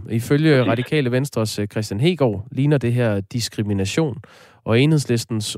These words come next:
Speaker 1: Rosa Lund mener, at det er helt ude af proportioner. Det siger de også til, øh, til Jyllandsposten.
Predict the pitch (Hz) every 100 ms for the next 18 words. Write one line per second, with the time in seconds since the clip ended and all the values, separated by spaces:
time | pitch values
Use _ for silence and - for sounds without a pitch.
0 | - 117 123 131 123 147 - 135 123 107
1 | 101 110 113 143 113 117 131 110 95 -
2 | 107 104 120 120 95 95 - 113 117 123
3 | 113 104 110 110 95 92 95 - 104 110
4 | 110 104 101 - 95